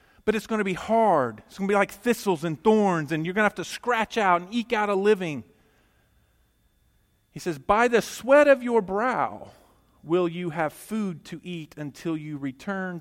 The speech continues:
to the ground from which you were made. For you were made from dust, and to dust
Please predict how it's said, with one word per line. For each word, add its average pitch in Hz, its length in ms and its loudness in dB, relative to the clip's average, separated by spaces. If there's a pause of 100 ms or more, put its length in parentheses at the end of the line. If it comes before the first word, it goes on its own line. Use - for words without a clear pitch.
to - 100 -18
the 147 120 -12
ground 147 580 -6
from 123 240 -12
which 147 240 -10
you 143 80 -12
were 135 140 -8
made. 107 400 -10 (800)
For 143 160 -6
you 151 180 -8
were 139 160 -4
made 160 340 -4
from 180 200 -10
dust, 113 480 -10 (260)
and 123 160 -12
to 139 100 -14
dust 117 640 -6